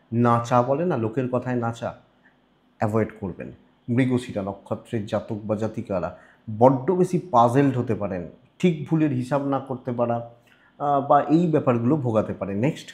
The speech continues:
মিথুন রাশি, মিথুনের ক্ষেত্রে সবুজ রং, মিথুনের ক্ষেত্রে কালকের দিনে চার সংখ্যা। মিথুন রাশি ভালো ফল পাচ্ছেন, দৈব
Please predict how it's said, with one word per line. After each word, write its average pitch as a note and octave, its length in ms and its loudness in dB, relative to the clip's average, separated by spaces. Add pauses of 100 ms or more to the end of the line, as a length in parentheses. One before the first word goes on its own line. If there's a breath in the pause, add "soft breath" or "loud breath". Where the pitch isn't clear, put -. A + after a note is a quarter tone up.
(120)
মিথুন C#3+ 340 -2
রাশি, - 260 -10 (460 soft breath)
মিথুনের D#3+ 380 0
ক্ষেত্রে G#2+ 360 -4
সবুজ C3 460 2
রং, G#2 260 0
মিথুনের G#2+ 380 -2
ক্ষেত্রে C#3+ 400 -4
কালকের G2+ 400 -2
দিনে G#2+ 260 -2 (360 loud breath)
চার B2+ 280 8
সংখ্যা। - 480 -8 (360 soft breath)
মিথুন C3+ 400 0
রাশি G#2 360 -4
ভালো C#3 280 -2
ফল A2 220 -2
পাচ্ছেন, F#2 460 -8
দৈব G2+ 360 -4